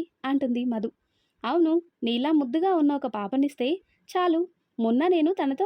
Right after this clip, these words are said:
ఆడుకుంటాం," అంటాడు కృష్ణ. "అయినా ఆడపిల్ల పుడుతుందన్న నమ్మకం ఏంటి? ఆడపిల్లైతే బాగుంటుంది. ఏరా కన్నా, నీకు కూడా చెల్లెలేగా కావాలి?" మొన్న నిద్రలోనే నవ్వుతాడు. "చూసావా, వాడికి కూడా చెల్లెలే కావాలంట,"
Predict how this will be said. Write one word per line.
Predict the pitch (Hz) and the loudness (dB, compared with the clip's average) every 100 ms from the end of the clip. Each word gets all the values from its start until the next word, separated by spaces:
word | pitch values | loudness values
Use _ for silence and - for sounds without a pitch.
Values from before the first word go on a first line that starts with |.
| 392 | -2
ఆడుకుంటాం," | 302 302 294 269 277 - - | -2 0 0 0 -4 -6 -6
అంటాడు | 269 262 247 | -2 0 -2
కృష్ణ. | 262 247 - 240 - _ _ _ _ | -2 -4 -2 -4 -6 _ _ _ _
"అయినా | 214 226 302 339 - - | -2 2 2 0 -4 -6
ఆడపిల్ల | 226 247 381 381 370 | -4 -2 2 2 2
పుడుతుందన్న | 349 349 320 320 302 | 0 2 4 4 4
నమ్మకం | 247 214 277 359 | 2 -2 0 2
ఏంటి? | 330 302 311 330 - _ _ _ | 2 2 0 -4 -8 _ _ _
ఆడపిల్లైతే | 233 226 240 294 269 240 262 | -4 -2 -2 -2 -2 -2 -2
బాగుంటుంది. | 262 220 226 247 226 226 - _ - | -2 -4 -2 -2 -2 -6 -8 _ -4
ఏరా | 226 240 285 | -2 0 -2
కన్నా, | 269 247 285 262 _ _ _ _ - | -2 0 -2 -4 _ _ _ _ -4
నీకు | 240 285 | -4 -2
కూడా | 302 294 | -2 -2
చెల్లెలేగా | 302 233 214 254 277 339 | -2 -2 -2 -2 -2 -2
కావాలి?" | 269 247 262 294 392 _ _ | -2 -2 -2 -2 -2 _ _
మొన్న | 285 370 330 320 | 0 2 4 2
నిద్రలోనే | 254 233 269 269 240 | 0 0 0 0 0
నవ్వుతాడు. | 269 226 226 233 226 - _ _ _ - | -2 -2 -2 -4 -4 -10 _ _ _ -4
"చూసావా, | 262 254 269 269 359 - _ _ | -4 -2 -2 -2 -4 -6 _ _
వాడికి | 233 226 233 - | -6 -4 -4 -2
కూడా | 277 262 | -2 -2
చెల్లెలే | 285 233 226 330 | -2 -2 -2 -2
కావాలంట," | 302 254 254 247 | -2 -2 -2 -2